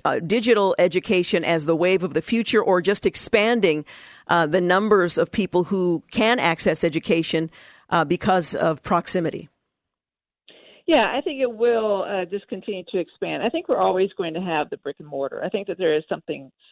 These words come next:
Speaker 2: valuable in that. Uh, I think there's something, uh, healthy about having those opportunities. But I think, as you just said, online education is gon-, going to continue to grow, and it's gonna just simply expand our options and continue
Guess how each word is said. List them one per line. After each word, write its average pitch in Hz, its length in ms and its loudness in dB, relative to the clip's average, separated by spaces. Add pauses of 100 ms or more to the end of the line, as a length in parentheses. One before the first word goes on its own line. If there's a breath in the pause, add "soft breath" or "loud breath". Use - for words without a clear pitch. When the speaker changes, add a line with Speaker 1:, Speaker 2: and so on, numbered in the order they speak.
(120 soft breath)
Speaker 2:
valuable 220 580 4
in 233 120 -2
that. 220 320 -6 (340)
Uh, - 140 -10
I 170 60 -12
think 170 160 -12
there's 165 200 -4
something, 175 480 -6
uh, 143 300 -6 (300)
healthy 247 420 0
about 226 300 0
having 220 220 -4
those 214 160 -2
opportunities. 208 760 -6 (460 soft breath)
But 240 80 6
I 240 40 6
think, 220 200 -2 (160)
as 175 220 0
you 190 100 -14
just 175 280 -6
said, 139 280 -4 (420)
online 220 380 -2
education 185 560 -10
is 160 160 -14
gon-, 151 200 -10 (260)
going 180 160 2
to - 80 -6
continue 185 400 -6
to 185 120 -6
grow, 160 460 2 (140)
and 202 120 -2
it's 196 140 -8
gonna 220 160 0
just 196 220 -4
simply 202 320 0
expand 190 600 -2
our 151 160 0
options 147 560 -6 (140)
and 143 300 -14 (400)
continue 190 400 -2